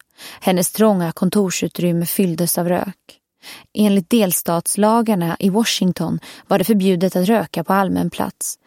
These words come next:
men Dot envisades med att hennes kontor var hennes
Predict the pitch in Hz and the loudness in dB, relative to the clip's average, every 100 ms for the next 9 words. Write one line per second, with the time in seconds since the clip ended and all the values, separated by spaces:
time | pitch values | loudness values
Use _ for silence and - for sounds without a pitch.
0 | - - - 180 180 233 - - 254 196 | -20 -14 -2 0 2 2 0 0 2 2
1 | 175 170 - 180 190 180 170 165 165 - | 0 -2 -2 -2 0 -2 -2 -2 -2 0
2 | 190 - 196 190 185 175 208 170 175 - | -2 0 0 0 -2 0 0 0 -2 -4
3 | - | -10